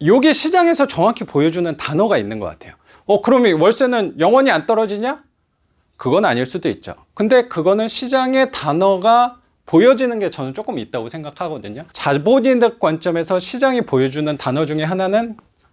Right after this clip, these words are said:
대표적인 게 부동산 가격 폭락 폭등!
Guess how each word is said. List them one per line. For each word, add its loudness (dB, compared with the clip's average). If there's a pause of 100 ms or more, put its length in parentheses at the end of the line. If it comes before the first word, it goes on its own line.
(480)
대표적인 -2
게 -2
부동산 2 (340)
가격 0
폭락 0
폭등! 0